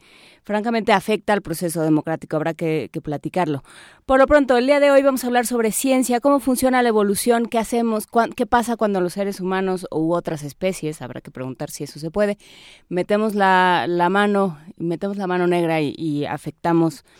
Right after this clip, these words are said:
este proceso que se conoce desde Darwin como selección natural. Hablaremos de ello con el doctor Antonio Lascano. Él es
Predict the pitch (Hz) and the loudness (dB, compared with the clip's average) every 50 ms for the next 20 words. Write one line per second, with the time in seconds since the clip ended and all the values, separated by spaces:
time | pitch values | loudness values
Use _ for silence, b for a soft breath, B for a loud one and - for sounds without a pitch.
0 | b b b b b - - 185 - - 170 - 170 160 - - 170 160 - 151 | b b b b b -10 -8 -8 -6 -6 -6 -6 -6 -6 -4 -4 -4 -2 -4 -6
1 | - - - 143 - - 147 156 165 170 165 175 156 143 143 131 143 151 156 170 | -8 -8 -10 -8 -6 -2 0 0 0 0 -2 -4 -4 -4 -4 -2 -2 -2 0 0
2 | 170 175 165 156 - - 151 147 143 - 156 143 143 - - 185 180 175 175 156 | 0 0 -2 -2 -2 -4 -4 -4 -4 -6 -8 -8 -8 -6 -4 -2 -2 -2 -2 -2
3 | - 185 202 214 208 214 - - 185 185 196 208 220 233 240 240 208 233 226 233 | -2 0 0 0 0 0 -2 -2 0 0 2 0 0 0 -2 0 0 0 0 0
4 | 240 247 233 - 214 196 190 180 180 - _ 208 196 196 190 - 196 190 190 185 | 0 0 0 0 0 0 0 0 -2 -2 _ -4 -4 -4 -2 -2 -2 -2 0 -2
5 | 175 175 - - 254 247 247 240 220 202 190 - - - | -2 -4 -4 -2 -2 0 0 0 0 -2 -2 -4 -8 -14